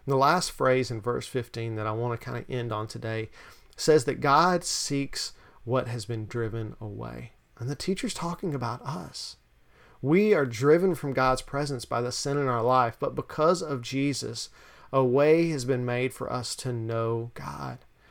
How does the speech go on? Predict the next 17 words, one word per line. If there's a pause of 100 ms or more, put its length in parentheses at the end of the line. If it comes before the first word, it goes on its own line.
(160)
Not
only
did
God
make
a
way
for
us
to
know
him,
but
he
seeks (120)
after
us.